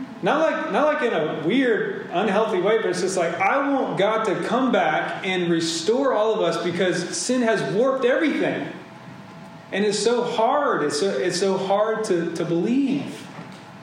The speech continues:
And what it, what it makes you wanna do is like, I long to see God. I, I, I long for, for when I look at you and when you look at me, that,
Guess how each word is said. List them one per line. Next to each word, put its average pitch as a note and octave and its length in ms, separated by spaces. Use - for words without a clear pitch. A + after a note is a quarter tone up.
And F#3 120
what G#3+ 120
it, G3 180
what G#3 120
it G#3+ 80
makes A#3 220
you A3+ 100
wanna G#3 140
do A#3 180
is G3 100
like, E3+ 140
I F#3+ 360
long G#3+ 360
to G3 120
see A3 380
God. F#3+ 680
I, F3 60
I, G3+ 500
I G3+ 360
long G#3+ 480
for, F3+ 440
for F3 240
when F#3+ 160
I G3 140
look A3+ 220
at F#3+ 180
you G#3 400
and F#3+ 100
when F#3+ 160
you G3 80
look G#3 260
at F#3+ 200
me, G#3 500
that, F#3+ 500